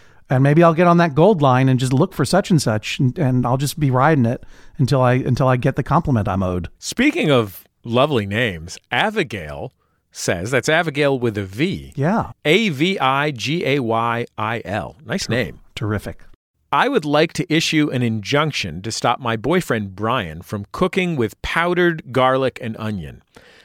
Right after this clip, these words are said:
Speaker 2: I would also like him to warn me before he uses more than half a clove of fresh garlic in his meal. I'm not allergic to garlic, but I must strictly limit the amount of alliums I consume to avoid stomach pain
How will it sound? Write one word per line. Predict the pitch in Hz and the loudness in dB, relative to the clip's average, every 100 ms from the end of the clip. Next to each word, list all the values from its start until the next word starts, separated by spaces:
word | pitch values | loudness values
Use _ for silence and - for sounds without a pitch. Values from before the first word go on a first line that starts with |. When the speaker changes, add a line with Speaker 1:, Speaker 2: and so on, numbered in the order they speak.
| - | -4
Speaker 2:
I | 123 | 2
would | 139 - | 2 4
also | 160 214 - 156 | 6 6 4 2
like | 120 101 - | 2 -2 -4
him | 107 | -4
to | 117 | -4
warn | 101 104 117 170 160 | -2 -2 0 2 0
me | 101 80 | -2 -6
before | 87 - 113 | -10 -4 -4
he | 104 | -2
uses | 123 139 147 127 104 | 0 2 2 0 -2
more | 123 120 | 0 0
than | 104 | 0
half | 95 - 135 143 | -4 -2 -2 -2
a | - | -8
clove | - 135 151 139 107 | -4 0 4 4 0
of | 101 92 | -6 -8
fresh | - 151 165 - | -2 0 0 -2
garlic | - 80 78 87 - | -8 -8 -10 -14 -10
in | 113 | -6
his | 117 123 | -6 -4
meal. | 151 226 123 80 - - - - - | -2 0 -2 -4 -16 -20 -20 -20 -10
I'm | 226 | -6
not | 320 117 | -2 -2
allergic | 101 92 98 143 117 - | -4 -8 -6 -6 -8 -10
to | |
garlic, | 78 65 55 60 - - - _ | -14 -14 -14 -16 -18 -20 -20 _
but | - 139 | -2 0
I | 214 | 0
must | 151 120 | 0 0
strictly | - - 202 214 - 190 180 | -2 -4 0 0 0 0 2
limit | 165 190 147 127 | 2 2 2 -2
the | 147 123 | 0 -2
amount | 120 143 156 | 0 0 0
of | 123 - - | -4 -4 -4
alliums | 151 208 131 92 71 76 | -2 0 -2 -4 -8 -8
I | 95 | -8
consume | - 95 87 107 82 85 120 | -8 -10 -10 -10 -10 -12 -10
to | - 135 | -2 -2
avoid | 104 127 143 110 | 0 0 0 -2
stomach | - - 165 185 - | -6 -2 -2 -2 -2
pain | 170 170 175 | 0 0 -2